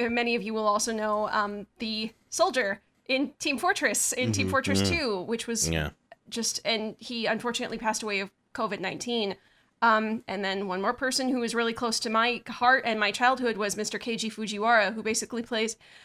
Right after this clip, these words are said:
Speaker 1: every redhead Final Fantasy has ever had. Final Fantasy, uh, Square Enix just loved to, um, have this man play their redheads.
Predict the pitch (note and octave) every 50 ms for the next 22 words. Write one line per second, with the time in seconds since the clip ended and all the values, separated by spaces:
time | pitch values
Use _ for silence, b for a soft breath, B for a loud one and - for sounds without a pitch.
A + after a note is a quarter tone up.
0 | B B B B B B B _ - - C4+ D4 D4+ C#4+ E4 D#4+ D4 C4 C#4 C#4+
1 | C#4 C#4+ A#3+ C#4 C4+ C4 B3+ - A#3 - C#4 B3 B3+ B3+ B3+ B3+ C4 B3+ B3 C4
2 | A#3+ - C4 A#3+ A#3+ B3 B3 B3 A3+ A3+ A3+ A#3 A#3 A#3+ C#4 B3 A#3 A3+ A3+ A3
3 | G#3+ A3 G#3+ G#3 - - - - B3+ A#3+ B3 C4 C4 C4 B3+ B3 - - B3+ C4
4 | - - C4+ - A#3+ - - C#4+ D4 D4+ D4 C#4+ C#4+ C#4+ - - - C4 A#3+ -
5 | A#3+ A3 A#3 B3 B3+ A#3 - - - - - - C4 B3 B3 A#3+ A#3+ A3+ - A3
6 | A3+ A#3 A#3+ C4 A#3 - - _ b b b b b b b b b b _ _
7 | - A3+ C4+ B3 A#3+ B3 B3 B3 C#4 C4+ - C4 C4 B3+ B3+ B3 - C4 B3 B3
8 | C4+ C4 C4 C#4 C#4+ - D#4 C4+ G#3+ F#3+ - -